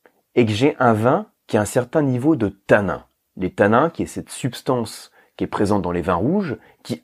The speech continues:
assèche la bouche, qui fait que la langue accroche au palais, et qui peut générer une certaine amertume en bouche.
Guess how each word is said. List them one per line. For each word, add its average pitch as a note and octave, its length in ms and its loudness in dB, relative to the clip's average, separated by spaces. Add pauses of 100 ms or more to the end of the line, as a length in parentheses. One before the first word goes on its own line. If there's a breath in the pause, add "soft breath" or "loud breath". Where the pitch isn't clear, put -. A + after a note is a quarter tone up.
assèche D3+ 400 0
la A2 120 2
bouche, E3+ 460 -6 (200)
qui G2+ 100 -4
fait G2 180 0
que - 80 -4
la D#2 140 -2
langue F#2 240 -2
accroche - 380 -10
au D#2 60 -8
palais, - 300 -14 (720 loud breath)
et D#3 200 4
qui F#3 180 0
peut A3 480 2
générer D3 640 4
une B2+ 160 0
certaine E3+ 500 0
amertume B2+ 480 0
en G#2+ 80 2
bouche. F#2 440 -6